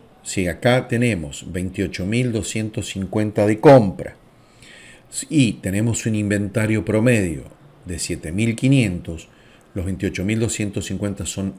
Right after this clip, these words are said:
anuales, significa que nuestros inventarios rotan, se mueven durante el año casi cuatro veces,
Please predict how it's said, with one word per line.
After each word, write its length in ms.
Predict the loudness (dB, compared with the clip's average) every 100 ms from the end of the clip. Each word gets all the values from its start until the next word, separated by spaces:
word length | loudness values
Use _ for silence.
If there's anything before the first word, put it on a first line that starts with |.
| -12
anuales, 640 | -6 0 0 0 -4 -10 -20 _ -20 -20 -20 -20 -20 -20 -10
significa 800 | 2 4 6 4 0 0 -2 0
que 140 | 2
nuestros 560 | 4 2 0 -2 0 0
inventarios 1200 | 2 4 2 0 0 0 2 0 -2 -6 -10 -20 _ -20 _
rotan, 840 | -8 0 8 8 8 2 -2 -2 -4
se 260 | -4 -2
mueven 680 | 2 4 4 4 2 0 -2
durante 480 | 0 0 -2 -2 2
el 100 | 2
año 380 | 2 0 -2 -6 -18 -20 -20 -20 _
casi 360 | 0 2 2 -2
cuatro 440 | 0 0 0 -2
veces, 500 | -4 -6 -12 -16 -20